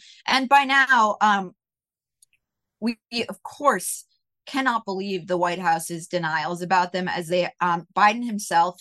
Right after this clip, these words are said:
and his aides have shown to have lied about this. They lied when they, uh, said that Hunter Biden had never taken money from China. They lied when they said that Joe Biden had never discussed business with his son. And what we know, you know,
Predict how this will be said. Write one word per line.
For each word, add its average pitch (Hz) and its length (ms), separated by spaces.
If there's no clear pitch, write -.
and 196 280
his 175 240
aides 165 280
have 175 100
shown 180 240
to 226 160
have 220 100
lied 214 460
about 156 380
this. - 260
They 180 100
lied 170 500
when 220 180
they, 196 260
uh, 165 240
said 170 380
that 151 80
Hunter 170 280
Biden 165 460
had 165 180
never 160 260
taken 160 340
money 160 240
from 143 120
China. 190 440
They 180 100
lied 180 560
when 196 180
they 170 120
said 175 420
that 175 180
Joe 175 200
Biden 175 280
had 170 140
never 165 240
discussed - 500
business 190 380
with 233 100
his 240 200
son. 240 260
And 262 120
what 285 140
we 285 140
know, 254 440
you 214 120
know, 196 320